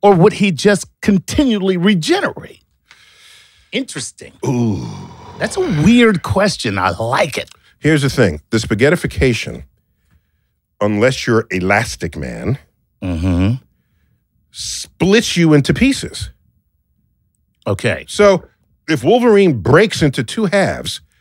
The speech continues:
Speaker 2: and those two halves continue to separate, there is no regenerating an injury.
Speaker 1: Right, because he's
Speaker 2: That's not
Speaker 1: just,
Speaker 2: really an injury.
Speaker 1: he's still Wolverine. He's just Wolverine being, like, kinda streamed.
Speaker 2: Well,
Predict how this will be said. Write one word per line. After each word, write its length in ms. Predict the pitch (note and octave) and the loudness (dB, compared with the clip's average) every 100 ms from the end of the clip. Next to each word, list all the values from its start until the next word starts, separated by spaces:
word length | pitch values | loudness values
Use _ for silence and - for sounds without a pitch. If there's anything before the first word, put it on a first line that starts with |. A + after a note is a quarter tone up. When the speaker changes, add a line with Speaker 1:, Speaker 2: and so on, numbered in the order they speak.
| _ _ | _ _
Speaker 2:
and 140 | B2 B2+ | -4 2
those 300 | D#3+ A#3+ - | 4 2 -2
two 180 | - F#3+ | -2 0
halves 300 | E3 D#3+ - | 2 0 -2
continue 500 | - A2+ G3 F#3+ F3+ | -8 -6 -2 0 0
to 120 | C#3+ | -4
separate, 640 | - E3+ E3+ - C2+ B1+ _ _ - _ _ _ | -4 -4 -4 -6 -8 -12 _ _ -20 _ _ _
there 120 | C#3+ | 2
is 200 | D#3 G3+ | 4 2
no 120 | E3 E3 | 4 4
regenerating 720 | D#3 C#3+ C3 C3+ A#2+ A#2+ A#2+ | 4 2 4 4 4 4 4
an 80 | D3 | 4
injury. 300 | F3+ A2+ A#2 | 4 2 2
Speaker 1:
Right, 260 | G2+ E2+ | 2 0
because 280 | A#2+ B2 B2 | -4 -2 0
he's 100 | C3+ | 2
Speaker 2:
That's 120 | D#3+ | 2
not 100 | G#3 | 4
Speaker 1:
just, 60 | F3 | 4
Speaker 2:
really 140 | E3 C#3 | 4 4
an 60 | |
injury. 260 | D3 F#3+ F#2+ | 4 2 2
Speaker 1:
he's 140 | G3 | 0
still 220 | - C4+ A3 | 2 2 4
Wolverine. 500 | G3+ D#3+ E3 A3+ D#3 | 4 2 0 0 2
He's 180 | C#3+ | 0
just 180 | - C3 | 0 -2
Wolverine 540 | C3 F3+ D3+ E3 D#3+ C3+ | 0 0 2 0 0 0
being, 540 | D3+ D#3 C#3 C3 A2 - _ _ | 0 2 2 2 0 -6 _ _
like, 260 | A#2+ C3 G2 _ | 0 0 0 _
kinda 260 | - D3+ C3+ | -2 2 2
streamed. 920 | G#2+ - C#3+ C#3+ G3+ D3+ A2 F#2+ F2+ - _ - _ _ _ _ - _ _ _ _ - | 0 -4 0 4 4 4 4 2 -2 -6 _ -20 _ _ _ _ -20 _ _ _ _ -2
Speaker 2:
Well, 300 | D3+ D3+ | 0 0